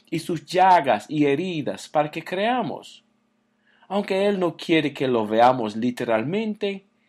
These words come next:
quiere que veamos todo esto con ojos espirituales, creyendo en su resurrección y por tanto creyendo en su deidad y en su poder.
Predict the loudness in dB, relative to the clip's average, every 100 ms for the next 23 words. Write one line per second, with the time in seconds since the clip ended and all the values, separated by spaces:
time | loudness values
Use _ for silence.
0 | _ _ _ _ _ -4 -2 -2 -4 -2
1 | 0 2 -2 -4 0 0 2 0 -2 -6
2 | -8 -6 -8 -6 -2 -2 0 -6 -6 -12
3 | -12 -10 -10 -6 -4 -2 -2 -4 -8 -14
4 | -20 _ _ _ _ _ -8 -8 -4 -6
5 | -4 -6 -8 -6 -4 -4 -6 -6 -6 -8
6 | -8 -6 -6 -6 -10 -16 _ _ _ _
7 | _ _ _ -16 -8 -6 -6 -4 -6 -6
8 | -10 -6 -4 -2 -4 -4 -4 -6 -6 -8
9 | -2 -2 0 2 2 0 -4 -12 -12 -14
10 | -10 -8 -6 -6 -8 -14